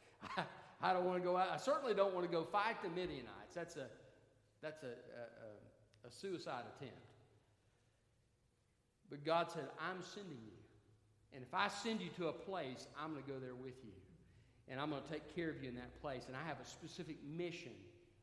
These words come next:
that I want you to fulfill."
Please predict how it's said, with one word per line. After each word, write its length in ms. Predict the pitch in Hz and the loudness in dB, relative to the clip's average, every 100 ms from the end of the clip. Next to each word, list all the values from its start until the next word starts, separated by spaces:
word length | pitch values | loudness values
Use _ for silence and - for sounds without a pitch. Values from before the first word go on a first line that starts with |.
| - | -16
that 120 | 120 | -10
I 80 | 117 117 | -8 -8
want 220 | 120 117 | -8 -10
you 140 | 127 113 98 98 - - - - - | -8 -8 -10 -14 -18 -20 -20 -20 -20
to 80 | - 107 | -18 -16
fulfill." 400 | 104 - 107 90 | -16 -16 -16 -14